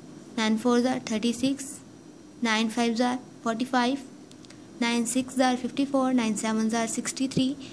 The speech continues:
नाइन eights are सेवेंटी टू, नाइन नाइन्स are एटी वन,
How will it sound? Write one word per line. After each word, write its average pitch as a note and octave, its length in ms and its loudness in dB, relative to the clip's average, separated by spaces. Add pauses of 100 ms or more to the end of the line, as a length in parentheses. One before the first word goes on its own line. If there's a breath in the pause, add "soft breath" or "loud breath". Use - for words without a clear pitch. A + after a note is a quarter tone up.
(240 loud breath)
नाइन A3+ 220 4
eights A3 340 0
are A3+ 100 2
सेवेंटी A3 440 0
टू, B3+ 280 -2 (2250 loud breath)
नाइन G#3+ 260 2
नाइन्स A#3 320 2
are A#3+ 200 0 (840)
एटी G#3+ 180 -6
वन, G3 260 -4